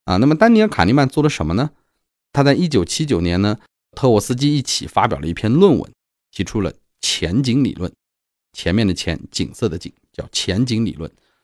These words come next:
那么这个理论呢，总结了二十世纪对心理学的应用，对传统的完全理性人的假设做了非常大的修正。那么他认为，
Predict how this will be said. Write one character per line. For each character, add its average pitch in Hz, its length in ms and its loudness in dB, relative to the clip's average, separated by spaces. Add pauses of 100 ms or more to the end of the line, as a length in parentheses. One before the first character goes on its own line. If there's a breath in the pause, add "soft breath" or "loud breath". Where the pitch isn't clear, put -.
(200)
那 240 60 4
么 254 60 6
这 285 140 6
个 262 80 2
理 117 140 2
论 117 160 2
呢， 120 180 0 (300 soft breath)
总 87 280 0
结 101 200 2
了 117 60 0
二 135 140 4
十 131 120 -2
世 143 180 -8
纪 - 220 -12
对 92 180 -2
心 202 340 -2
理 - 140 0
学 - 180 -2
的 95 80 -2
应 143 300 2
用， 92 140 0 (360 soft breath)
对 156 140 4
传 113 380 4
统 104 160 0
的 95 100 0
完 95 400 2
全 156 340 0
理 90 160 -4
性 202 280 -2
人 107 100 2
的 104 80 0
假 - 220 -8
设 - 200 -6 (220)
做 101 140 -2
了 - 120 -14
非 240 220 -2
常 98 160 -2
大 82 140 -6
的 85 80 -18
修 - 200 -10
正。 82 160 -10 (640)
那 110 60 2
么 117 80 2
他 131 100 2
认 139 160 4
为， 98 160 2